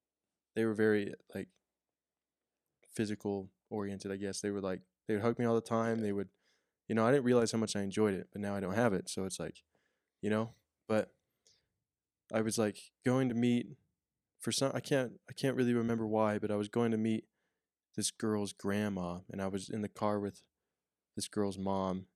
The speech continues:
and she's like, "Adam, I'll give you ten bucks if you hug and kiss my mom." And I was like,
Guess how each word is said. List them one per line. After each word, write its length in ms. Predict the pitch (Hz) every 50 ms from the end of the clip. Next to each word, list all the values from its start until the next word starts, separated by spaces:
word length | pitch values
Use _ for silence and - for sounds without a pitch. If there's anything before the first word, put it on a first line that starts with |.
| _ -
and 100 | 110 101
she's 220 | - - 110 101 -
like, 180 | 95 95 -
"Adam, 340 | - 104 101 101 101 101 104 - _ _ _ _ _ _ _ _ _ _ _ _ _ _ _ _ _ _ _ _ _
I'll 80 | - 104
give 160 | - 113 104
you 60 | 104
ten 280 | - - - 113 110 110
bucks 360 | 104 104 101 101 - - - - _ _ _ _
if 160 | - - -
you 80 | 110 107
hug 200 | 101 110 107 - -
and 100 | 110 101
kiss 440 | - - 107 95 92 - - - - _ _ _ _ _ _ _ _ -
my 100 | 95 95
mom." 360 | 95 98 95 95 92 92 90 - _ _ _ _ _
And 80 | - 107
I 60 | 104
was 180 | 107 117 117 -
like, 260 | 123 117 113 - -